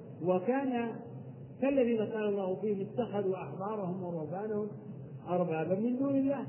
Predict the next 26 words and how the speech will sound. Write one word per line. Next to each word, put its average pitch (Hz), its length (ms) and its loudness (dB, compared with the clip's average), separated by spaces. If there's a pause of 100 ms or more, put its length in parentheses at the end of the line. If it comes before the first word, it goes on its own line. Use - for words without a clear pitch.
(1300)
عبدهم 214 580 6
بتحليل 180 500 2
الحرام 175 580 -2 (1300)
بطاعتهم 214 880 6 (460)
في 196 160 8
تحليل 196 400 4
الحرام 180 580 -2 (340)
وتحليل 185 640 4
الحلال، 175 460 -2
ومن 214 260 2
ضروب 220 260 8
الشرك 226 500 4 (420)
شرك 262 220 6
الطاعة، 262 540 0 (2500)
وقد 180 280 0
قال 196 100 -4
الله 185 460 2
تعالى: 180 380 2
"ولا 214 320 6
تقتلوا 180 440 -2
مما 170 240 -4
لم 170 160 -4
يذكر 160 200 -6
اسم 160 240 -6
الله 170 140 -4
عليه 165 480 -2